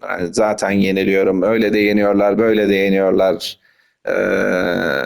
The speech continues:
ben sevdiğim adamla oynayacağım. Nesta'ya bayılıyorum işte. Caceres'i seviyorum, Loris'i seviyorum. O, aç o zaman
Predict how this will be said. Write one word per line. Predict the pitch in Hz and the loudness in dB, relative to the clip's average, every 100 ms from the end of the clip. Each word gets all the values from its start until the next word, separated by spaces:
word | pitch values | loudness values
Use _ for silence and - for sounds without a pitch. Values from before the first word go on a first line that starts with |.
| - - - _ | -8 -14 -20 _
ben | 143 | -2
sevdiğim | 131 139 127 110 | 0 0 0 0
adamla | 95 87 - - | 0 -2 -4 -6
oynayacağım. | - - - - | -12 -14 -12 -4
Nesta'ya | 143 120 107 104 107 | -2 -2 0 0 2
bayılıyorum | 101 95 82 78 - | 0 2 0 -2 -4
işte. | - - | -8 -4
Caceres'i | - - 98 76 - | -6 -2 -2 -2 -4
seviyorum, | 107 104 98 - - 123 | -4 -2 0 -2 -2 -2
Loris'i | 120 - - | -2 -2 -6
seviyorum. | - 120 113 - 135 | -6 -4 -4 -8 -10
O, | 123 - | -12 -6
aç | 120 - - | -4 -2 -2
o | - | -4
zaman | - - | -6 -16